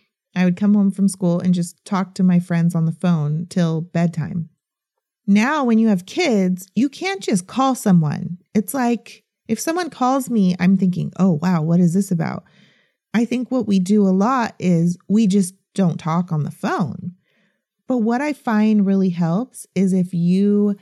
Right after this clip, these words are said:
can text a girlfriend and schedule the conversation. Like,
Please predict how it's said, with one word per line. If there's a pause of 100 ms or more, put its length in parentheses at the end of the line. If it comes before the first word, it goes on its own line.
(100)
can
text
a
girlfriend
and
schedule
the
conversation. (360)
Like,